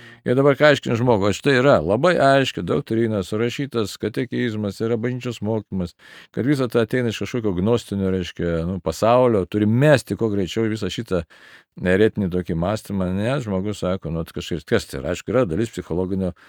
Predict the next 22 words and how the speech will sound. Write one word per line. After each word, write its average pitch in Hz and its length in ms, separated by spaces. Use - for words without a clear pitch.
kažkokio 92 320
dalyko, 90 400
yra 107 100
ezoterikos, 90 680
yra, 87 340
nu, 82 300
kaip 80 180
įvairiai 123 300
gali 87 160
žiūrėti, 85 260
bet 95 180
kad 110 160
nenuklyst 110 400
mes. 90 200
Štai 196 220
ir - 20
tokia 151 260
ateina 147 300
tokių 123 300
žmonių, 120 280
kurie, 131 320
na, 120 260